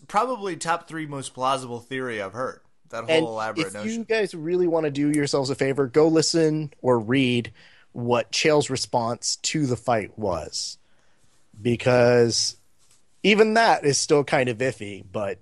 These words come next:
Speaker 2: uh, Chael definitely is telling you there was a fake part and there was a real part, so
Speaker 1: Hey.
Speaker 2: go look for that yourself.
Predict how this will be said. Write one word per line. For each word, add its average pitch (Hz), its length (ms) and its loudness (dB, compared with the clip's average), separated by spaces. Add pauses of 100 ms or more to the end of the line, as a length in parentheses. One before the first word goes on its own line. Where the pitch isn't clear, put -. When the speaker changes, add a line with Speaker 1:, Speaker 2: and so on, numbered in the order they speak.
Speaker 2:
uh, 107 420 -4
Chael 107 260 -8
definitely 123 340 0
is 139 100 -2
telling 143 260 2
you 104 260 -4 (500)
there 123 160 4
was 160 220 6
a 190 80 4
fake 202 260 0
part 117 300 0
and 120 100 -6
there 120 80 -4
was 127 160 -6
a 151 60 -4
real 156 280 -2
part, 98 340 -10
so 110 280 -8 (1080)
Speaker 1:
Hey. 101 280 -14
Speaker 2:
go 120 80 -4
look 127 120 -6
for - 120 -14
that 139 160 -4
yourself. - 420 -8